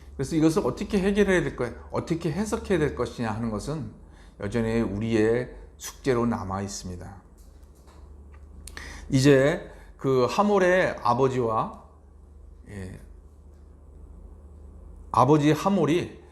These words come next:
이제 디나, 야곱에게 와서 디나를 자기의 며느리로 달라고 이야기를 합니다. 근데 이제 이것을 들었던 야곱이,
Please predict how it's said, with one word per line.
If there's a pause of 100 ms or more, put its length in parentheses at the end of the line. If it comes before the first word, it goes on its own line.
(260)
이제
디나, (140)
야곱에게
와서 (360)
디나를
자기의
며느리로
달라고 (280)
이야기를
합니다.
근데
이제
이것을
들었던
야곱이,